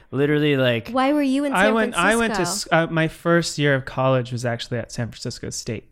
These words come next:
Speaker 2: Oh, okay.
Speaker 3: Yeah, and my dad, uh, was a pilot for American Airlines,
Speaker 2: Oh,
Speaker 3: so I
Speaker 2: cool.
Speaker 3: got to fly standby to come
Speaker 2: Oh,
Speaker 3: back and
Speaker 2: okay.
Speaker 3: forth. So I'd fly back and forth, like, twice a month.
Speaker 2: Okay.
Speaker 3: And after a year of doing that, I was like, "I can't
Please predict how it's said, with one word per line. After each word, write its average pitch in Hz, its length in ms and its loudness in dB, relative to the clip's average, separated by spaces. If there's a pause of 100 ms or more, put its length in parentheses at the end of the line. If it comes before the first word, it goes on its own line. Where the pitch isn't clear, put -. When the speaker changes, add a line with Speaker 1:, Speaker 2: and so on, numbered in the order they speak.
Speaker 2:
Oh, 233 180 2
okay. 208 280 -10 (140)
Speaker 3:
Yeah, 139 100 4
and 147 220 2
my 147 100 4
dad, 135 600 0
uh, 131 260 2
was 127 140 0
a 117 40 -2
pilot 139 480 0
for 147 100 -2
American 127 340 0
Airlines, 170 480 -2 (180)
Speaker 2:
Oh, 254 120 -4
Speaker 3:
so - 60 0
I 143 60 4
Speaker 2:
cool. 143 60 2
Speaker 3:
got 147 140 0
to 139 60 -14
fly 139 200 -2
standby 151 880 -2
to 147 120 -6
come 139 200 0
Speaker 2:
Oh, 392 100 2
Speaker 3:
back 139 140 2
and 262 100 -2
Speaker 2:
okay. - 80 -2
Speaker 3:
forth. 180 220 0
So 147 180 0 (260)
I'd 165 160 2
fly 202 180 0
back 156 200 0
and 151 140 -6
forth, 147 380 0
like, 131 180 -2
twice 131 320 -2
a 131 60 -2
month. 127 500 -2 (260)
Speaker 2:
Okay. 214 300 -4
Speaker 3:
And 139 120 2
after 139 280 2
a 123 40 2
year 127 200 2
of 120 100 -2
doing 123 300 0
that, 131 200 0
I 123 140 -4
was 113 140 -6
like, 113 280 -8
"I 117 140 -6
can't 113 380 -8